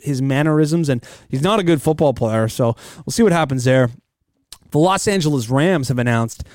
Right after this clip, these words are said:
uh, that they're gonna be starting Bryce Perkins. Uh, so they're sixteen-point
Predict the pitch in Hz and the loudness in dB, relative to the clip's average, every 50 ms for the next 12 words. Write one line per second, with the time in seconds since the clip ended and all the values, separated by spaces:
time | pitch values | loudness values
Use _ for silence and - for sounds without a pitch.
0 | - - - - - 127 113 107 110 110 120 117 156 147 135 147 143 135 - - | -20 -20 -20 -12 -6 -2 -2 -2 0 -2 -2 -2 0 0 0 0 0 -2 -2 0
1 | 160 147 147 135 113 - - 123 127 127 160 156 - - - - 135 147 160 - | 0 0 0 -2 -2 -6 -6 -4 -2 -2 -2 -4 -4 -6 -4 -2 -2 -4 -2 -4
2 | 117 107 104 107 - - - _ - - - - _ - - - 123 117 113 110 | -6 -6 -8 -10 -12 -16 -20 _ -20 -20 -20 -20 _ -10 -6 -4 -4 -4 -4 -4
3 | - - 139 175 180 - - - - 190 - - - - - 180 180 180 160 - | -4 -2 -2 -2 -2 -2 -4 -6 -6 -6 -6 -6 -8 -6 -4 -4 -2 -2 -4 -4
4 | - - 165 165 165 | -4 -4 -4 -4 -4